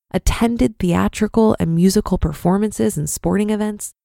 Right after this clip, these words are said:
joined health, country, and yacht clubs, and taken domestic and foreign vacation excursions. These items, which were unknown and undreamt of a century ago,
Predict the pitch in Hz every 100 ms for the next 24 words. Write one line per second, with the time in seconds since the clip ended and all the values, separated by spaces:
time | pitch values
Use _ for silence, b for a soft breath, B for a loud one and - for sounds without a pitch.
0 | _ _ - 175 165 - - 254 262 247
1 | - - 226 - 233 233 - 151 165 214
2 | - - 214 208 202 - _ _ - 196
3 | 214 240 226 202 175 180 190 - 247 233
4 | 190 180 - 175 175 185 180 170 - 165
5 | - 165 - - 185 226 - - - -
6 | - _ _ _ _ _ _ 208 269 330
7 | 202 285 - - - _ _ 190 - 170
8 | - - 254 294 277 240 240 247 - 180
9 | - - 202 277 294 185 156 165 185 -
10 | - - - 156 - 175 262 - - -
11 | - -